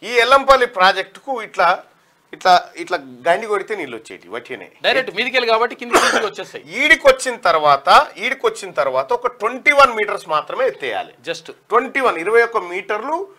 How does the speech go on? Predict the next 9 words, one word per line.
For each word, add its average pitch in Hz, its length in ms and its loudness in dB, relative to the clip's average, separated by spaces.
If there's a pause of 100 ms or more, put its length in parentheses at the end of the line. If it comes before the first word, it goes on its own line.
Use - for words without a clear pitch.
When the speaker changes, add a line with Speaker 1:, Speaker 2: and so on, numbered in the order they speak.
(180)
Speaker 1:
మోటార్లతో 247 680 2
నీళ్ళు 180 300 -8
ఎత్తితే 294 600 2
Speaker 2:
ఉమ్. 120 180 -20 (120)
Speaker 1:
ఈ 277 240 0
వెనుగంగా 254 880 4 (180)
వార్ధా 233 480 6
నుంచి 220 240 -6
వచ్చేటువంటి 196 880 -4